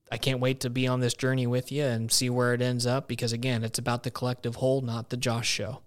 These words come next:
So with that said, I'm gonna sign it off. Welcome to Faith, Fringe, and Freedom.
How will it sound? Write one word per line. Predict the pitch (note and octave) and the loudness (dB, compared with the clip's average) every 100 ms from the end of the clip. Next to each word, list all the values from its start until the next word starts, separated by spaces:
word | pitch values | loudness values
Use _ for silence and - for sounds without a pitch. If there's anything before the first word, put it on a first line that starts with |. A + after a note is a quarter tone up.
| - - _ _ _ _ - | -20 -20 _ _ _ _ -2
So | - A2+ A2 A2 - - | 0 2 0 -2 -8 -14
with | A#2 A2+ | -6 -2
that | B2+ A#2+ | 0 2
said, | - C3 E3 F3 - _ _ _ _ _ _ _ | 2 2 2 0 -6 _ _ _ _ _ _ _
I'm | B2 | -8
gonna | A#2+ | 0
sign | - B2 B2 | 4 4 4
it | |
off. | A#2+ D3 - - - _ | 4 2 0 -8 -16 _
Welcome | A#2+ B2 B2+ | -2 0 0
to | B2 | -2
Faith, | - B2+ B2+ | 0 -2 -2
Fringe, | C3 C3 B2 | -2 0 0
and | - | -4
Freedom. | - C3 C#3 F3 | -10 -4 0 0